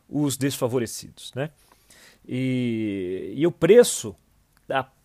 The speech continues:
procura pelo império, pelas riquezas, pelo conforto, acaba sendo pago em pessoas, né? Pago em gente. Então, qual delas está certa? Tá tudo certo,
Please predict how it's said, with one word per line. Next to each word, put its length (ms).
procura 440
pelo 200
império, 580
pelas 280
riquezas, 380
pelo 200
conforto, 640
acaba 260
sendo 240
pago 420
em 260
pessoas, 920
né? 160
Pago 400
em 220
gente. 640
Então, 460
qual 220
delas 260
está 160
certa? 480
Tá 120
tudo 220
certo, 420